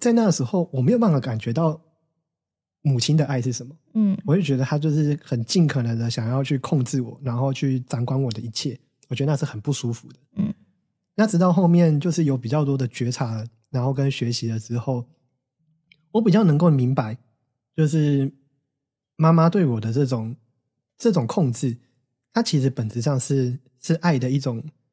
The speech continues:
Speaker 1: 一种表达。
Speaker 2: 是。
Speaker 1: 嗯，但当然就是我们不会说要去原谅或者是要去谅解她。
Speaker 2: 嗯。
Speaker 1: 我觉得就只要纯粹的理解就够了。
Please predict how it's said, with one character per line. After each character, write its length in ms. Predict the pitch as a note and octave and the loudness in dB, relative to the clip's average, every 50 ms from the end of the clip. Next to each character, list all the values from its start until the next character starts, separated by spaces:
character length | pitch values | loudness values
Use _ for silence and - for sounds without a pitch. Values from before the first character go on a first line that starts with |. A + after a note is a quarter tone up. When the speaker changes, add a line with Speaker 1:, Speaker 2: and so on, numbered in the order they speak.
| _ _ | _ _
Speaker 1:
一 60 | - D#3+ | -2 0
种 180 | - C3+ B2+ | 0 0 -2
表 180 | A#2+ - B2+ C#3+ | -4 -6 -8 -10
达。 240 | D3+ - - D3+ - _ _ _ _ _ _ _ _ | -12 -14 -16 -18 -20 _ _ _ _ _ _ _ _
Speaker 2:
是。 300 | - - - - G3 - - A3 - _ _ _ - | -20 -12 -8 -6 -6 -6 -8 -12 -20 _ _ _ -8
Speaker 1:
嗯， 200 | - A#2 G#2+ A2+ - _ - _ _ _ _ _ _ _ - | -8 -8 -8 -8 -12 _ -20 _ _ _ _ _ _ _ 0
但 300 | G#3 G#3 G3 F#3+ F#3 F#3 - _ _ _ _ _ _ _ - | 2 4 4 4 2 0 -4 _ _ _ _ _ _ _ 0
当 140 | - B3+ C4 | 2 4 6
然 120 | G#3 D#3+ | 6 6
就 80 | D#3 F#3+ | 6 6
是 160 | F3+ G3+ F3+ E3 - - | 4 4 4 2 0 0
我 100 | E3 C3+ | 0 2
们 160 | C3 C3 C3+ | 2 2 0
不 140 | A#2+ A#2+ D3 | 0 2 4
会 140 | F3 F3+ | 4 6
说 180 | E3+ - E3 D#3+ | 6 4 4 4
要 140 | F#3 E3+ E3 | 4 2 2
去 180 | D3+ - F3+ | 4 4 4
原 300 | E3+ D3 B2+ B2 A2+ B2+ | 4 4 2 0 2 2
谅 200 | C#3 D#3+ C#3+ A#2 A#2 | 2 2 0 -2 -4
或 160 | - D#3+ D3+ | -4 -2 -2
者 60 | C3+ | -2
是 220 | B2 C#3+ D3 C#3 C3 - _ _ | 0 -2 -2 -2 -4 -8 _ _
要 120 | - D#3+ C#3+ | -2 0 0
去 180 | - E3 D3 | 2 2 4
谅 220 | D#3+ F#3 E3+ A#2 A2 | 4 2 2 0 -4
解 120 | - - - | -8 -12 -14
她。 240 | - - B2+ B2 C3 _ _ _ | -12 -10 -10 -10 -10 _ _ _
Speaker 2:
嗯。 160 | - A3 G#3 - | -2 0 0 2
Speaker 1:
我 80 | D3 | 2
觉 140 | C3+ - C#3+ | 2 2 2
得 80 | D3 E3+ | 2 4
就 140 | F#3 G#3 F3+ | 4 2 2
只 120 | D3 B2+ | 2 0
要 160 | C3+ D3+ D#3+ D#3 - _ | 0 0 0 -2 -4 _
纯 220 | - - - B2+ | -8 -4 -2 -2
粹 180 | B2+ - - F#3 | -2 0 -2 -2
的 100 | D3+ C#3+ B2+ | 0 0 -2
理 180 | A#2 A2+ A2+ | -2 -2 -2
解 160 | B2 B2 - G#2 | -4 -4 -6 -10
就 140 | G#2 A2+ | -10 -12
够 180 | A#2 - C#3 A#2+ - | -12 -10 -10 -12 -12
了。 60 | - | -14